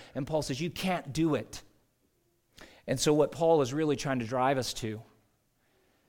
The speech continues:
is chapter three, verse twenty. I mean, he, he's just, he is dismantling every argument we would raise to say,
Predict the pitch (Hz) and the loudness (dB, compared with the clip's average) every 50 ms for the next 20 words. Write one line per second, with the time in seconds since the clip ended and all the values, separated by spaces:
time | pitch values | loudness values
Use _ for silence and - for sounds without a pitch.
0 | _ - 123 123 - - 160 151 - - 123 - - 156 147 143 120 110 104 - | _ -10 -8 -6 2 4 4 4 4 2 -6 -2 0 0 0 2 0 -2 -4 -4
1 | - - 135 127 120 113 98 107 104 107 113 120 110 143 156 151 - 117 135 156 | -6 -4 -2 -2 -2 -2 -4 -6 -4 -4 -4 -2 -2 0 -2 -2 -2 -2 -2 -2
2 | 165 147 120 147 127 - - - - - _ _ _ _ _ _ _ _ _ _ | -2 0 -2 -4 -4 -6 -6 -12 -18 -20 _ _ _ _ _ _ _ _ _ _
3 | - 160 185 160 131 131 110 95 160 156 143 - 143 139 151 151 151 160 160 - | -2 -2 0 2 0 -2 0 0 0 0 0 0 -2 0 2 4 4 4 2 0
4 | - 135 123 117 110 107 104 98 - - _ _ _ _ _ _ - 135 143 143 | -4 -4 -2 -2 -2 -4 -6 -8 -12 -20 _ _ _ _ _ _ 0 2 2 4
5 | 147 185 196 190 - 151 151 165 143 143 139 135 127 110 - 135 131 135 127 117 | 4 4 2 2 2 4 2 2 2 2 0 0 0 -2 -2 -2 2 2 2 2
6 | 123 135 135 135 131 123 117 113 107 110 - - - 135 - - - 139 131 123 | 2 4 4 4 6 4 2 0 0 -4 -4 -4 -4 -4 -4 0 2 4 4 4
7 | 120 117 117 113 | 4 2 0 -4